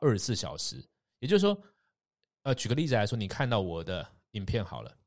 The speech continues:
你看到的就是这十分钟，我用了一个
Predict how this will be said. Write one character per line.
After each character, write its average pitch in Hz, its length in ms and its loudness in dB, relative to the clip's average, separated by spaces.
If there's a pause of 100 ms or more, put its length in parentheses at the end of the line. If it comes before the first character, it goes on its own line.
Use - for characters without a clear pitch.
(600)
你 117 100 -6
看 127 140 2
到 135 100 4
的 117 60 6
就 123 80 2
是 110 100 0
这 113 140 2
十 - 180 -2
分 101 160 -2
钟， 98 260 -2 (200)
我 98 300 -6
用 110 180 0
了 92 200 -4 (280)
一 113 80 -10
个 104 240 0